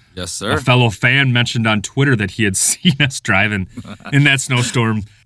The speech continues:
Speaker 2: Yeah, as a, as a passenger, I mean, I felt, I felt all right. I, because you felt cool, like, and the, the
Speaker 1: Definitely.
Speaker 2: Jeep Wrangler, you definitely don't feel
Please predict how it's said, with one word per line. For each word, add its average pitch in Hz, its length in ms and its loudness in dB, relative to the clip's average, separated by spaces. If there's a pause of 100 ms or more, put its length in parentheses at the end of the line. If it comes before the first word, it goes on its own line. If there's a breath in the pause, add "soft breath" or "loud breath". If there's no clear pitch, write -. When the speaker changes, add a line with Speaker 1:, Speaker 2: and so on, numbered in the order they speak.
(180)
Speaker 2:
Yeah, 180 160 0
as 170 220 0
a, - 140 0
as 175 140 2
a 156 80 0
passenger, 120 840 -2 (760)
I 156 60 2
mean, 143 300 4 (220)
I 196 120 2
felt, 226 240 -4 (120)
I 160 120 -6
felt 208 220 -6
all 127 140 0
right. 131 180 -2
I, 131 140 2 (460)
because 113 340 -4
you 117 220 -2
felt - 320 -12
cool, 90 340 -12 (140)
like, 104 180 -4
and 120 320 2
the, 127 60 2
the 120 40 -4
Speaker 1:
Definitely. 127 360 0
Speaker 2:
Jeep 147 200 0
Wrangler, 139 560 2
you 131 160 0
definitely 135 400 0
don't 120 220 0
feel 120 580 0